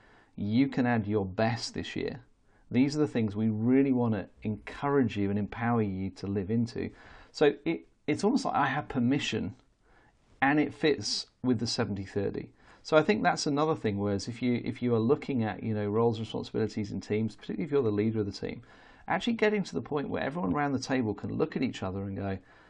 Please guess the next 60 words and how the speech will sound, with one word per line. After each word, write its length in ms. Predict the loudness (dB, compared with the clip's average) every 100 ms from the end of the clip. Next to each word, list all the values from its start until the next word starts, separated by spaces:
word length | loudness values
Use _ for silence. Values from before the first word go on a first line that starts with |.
| -20 _ _ _
"Th-, 320 | -6 -6 -8 -4
I 220 | 0 2
think 280 | 2 2 0
this 140 | -2 -4
is 80 |
gonna 160 | -4 -2
be, 260 | -2 -4 -10 _
if 140 | -4
you 320 | -2 -2 2 2
do 200 | 2 2
this 200 | 0 0
well, 280 | 2 2 2
this 160 | -2
is 80 | -4
gonna 160 | -2 -2
be 80 |
a 40 | -2
big 220 | 0 0
win 180 | 0 -4
for 180 | -4 -4
all 120 | -2
of 80 | -6
us." 280 | -10 -16 _ _ _ _ -20 -2
And 80 | 0
I 60 |
think 220 | 0 0
that's 280 | 2 2 2
the 120 | -4
place 280 | 0 2 2
where 80 | 2
we're 140 | 2
at 120 | 2 0
at 60 |
the 60 | -2
moment, 360 | 0 0 0
where 200 | -2 0
I 80 | 0
can 180 | -2 -4
look 160 | -4 -6
and 60 |
go, 120 | -6 -2
"Jeremy, 300 | -2 -2 -4 -14 0
I 80 | 4
love 320 | 8 8 8
that. 100 | 4
I'll 160 | 2 2
help 500 | 2 4 4 2 -6
you 240 | -4 -4 -6 _ _ -20 -20 _ -14
s-, 260 | -6 -6 -6
keep 400 | -10 -2 0 2
the 80 | 2
priorities," 720 | 4 2 4 4 2 -4 -4
'cause 160 | -4 -2
in 60 |
some 120 | 0 2
ways 160 | 2
you're 160 | 2 0
taking 400 | 0 -4 -2 -2
on 100 | -2
a, 140 | -2